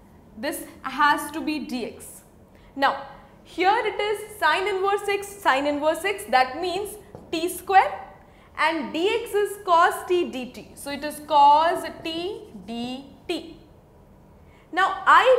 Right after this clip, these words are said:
late now I can use because I have trigonometric also and algebraic also. So it is algebraic and trigonometric. So first and second you have decided. Now let's move forward.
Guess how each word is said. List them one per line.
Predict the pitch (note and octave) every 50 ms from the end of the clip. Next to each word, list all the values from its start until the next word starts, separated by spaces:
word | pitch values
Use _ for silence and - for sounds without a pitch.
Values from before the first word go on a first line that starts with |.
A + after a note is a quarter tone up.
| G#4
late | A#4+ B4+ A#4+ - - D4+ C#4
now | B3 C4+ D#4+ F#4+ A4+ A4+
I | G#4 G4+ G#4 -
can | F#4 F#4+ F4+ D4
use | C4+ C#4 C4 A#3 G#3
because | - B3+ - C#4 C#4 C#4
I | D4+ D4+
have | D4 D4 D4 -
trigonometric | D4+ C#4 D#4 E4+ F4 E4+ F4 - F4+ F4+ - F4
also | F4 F4 F4 F4 - - F4+ F4+ F#4 G4 G4+ F#4 F#4 F#4 - - - - - - - - - - - -
and | - D4 D4 C4+ C4 C4 B3 B3 B3 B3+ C4 D4 F4 G4+ A4 - - - - - - - - - - - -
algebraic | - E4+ F4+ E4+ D#4 A#3+ C4 G#3 F#3+ G3 G3 G3 G3
also. | F3 - - - - - A2+ - - - - - - - - -
So | - - F4 E4+
it | E4+ E4+ E4+
is | F#4+ G#4 A#4 A#4 - - - - - - - - - - - - - - - - -
algebraic | - B3+ C4 C#4 D4+ C4 - F4 E4 C4+ E4 G#4 C5 B4+ B4+ - - - - - - -
and | - C4+ C#4 D4 D4+ D#4+ E4+ F#4 F#4
trigonometric. | - D4 C#4+ A3 A3+ C4 C4+ C4 C#4 C4+ C#4 C#4 G#4+ G4+ -
So | - D#4
first | D#4 - - D4+ D4+ D#4 E4+ D#4+ -
and | F4 E4+ -
second | E4 D4 D4 - D4 C#4+
you | C#4+ D4+
have | D4 C#4+ C4 A3+
decided. | C#4+ - - C#4 C4 C4 C#4 B3+ F#4+ B4+ A#4+
Now | F#4 D4 C4
let's | B3+ A#3 A#3 -
move | C4 B3+ C4 C4
forward. | - - D4 C4+ C#4 D4+ E4+ G#4 A#4